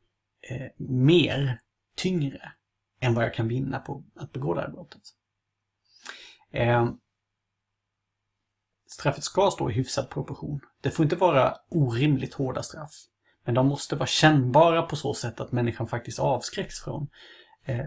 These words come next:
fortsatt brottslighet. Och f-, att andra ser det här och tänker, "Oh, det där vill jag inte vara med om, det där straffet. Så att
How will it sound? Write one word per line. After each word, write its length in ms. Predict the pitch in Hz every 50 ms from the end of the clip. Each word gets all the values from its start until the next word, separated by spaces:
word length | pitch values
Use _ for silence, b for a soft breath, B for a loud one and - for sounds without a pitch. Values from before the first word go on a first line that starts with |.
| 147
fortsatt 440 | - - 156 151 - - - 135 -
brottslighet. 520 | - 139 147 - - - - 139 135 - -
Och 120 | 151 127
f-, 480 | - - - - - _ _ _ _ -
att 180 | 131 - -
andra 360 | 143 143 175 175 147 143 151
ser 220 | 143 - 147 135 127
det 60 | 123
här 120 | 123 127
och 80 | 139 135
tänker, 320 | - - 120 - - - -
"Oh, 220 | 170 180 165 135
det 80 | 127 127
där 240 | 120 - - 107 -
vill 100 | 120 120
jag 120 | 123 123
inte 200 | 113 110 - 135
vara 160 | 139 123 120
med 200 | 120 127 127 127
om, 120 | 139 139 127
det 80 | 127
där 120 | 127 - -
straffet. 440 | - - 156 143 - - - -
Så 80 | - -
att 100 | 147 -